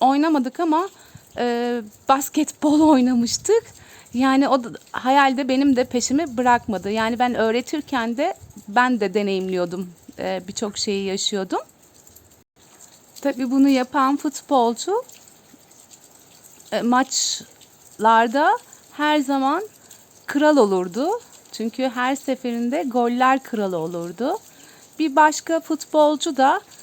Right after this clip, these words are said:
kendi bulunduğu şehrinde bu hayali barındırdığında o da kendi bulunduğu şehirde, e, çok hızlı bir şekilde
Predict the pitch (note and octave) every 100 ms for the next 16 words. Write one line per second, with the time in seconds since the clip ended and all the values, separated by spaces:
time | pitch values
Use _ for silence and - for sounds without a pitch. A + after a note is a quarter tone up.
0 | - - - D4+ D4 C#4+ D4+ B3 C#4 C#4
1 | C4 C4+ C#4+ - C#4+ C4 B3 C4+ C4 C4+
2 | C#4 - - - _ _ B3 A#3 A3+ A3+
3 | A3 A3 A3+ - G#3 A3 A3+ A3 A3+ G3+
4 | A3+ A3+ C4 E4 - - - - D#4+ C#4+
5 | F4 F#4+ D#4+ D#4 D#4 D4+ C#4+ B3+ A#3+ G#3+
6 | A3+ - B3 B3 A#3 G#3+ G#3 F#3+ - -
7 | - - - - - - - - - G3+
8 | G3 G3 F#3+ F#3 - - - _ - -
9 | - - - - - - - - - -
10 | - - - - _ - B3 - A3+ G3+
11 | A3+ - A3+ - A3 G3+ G3+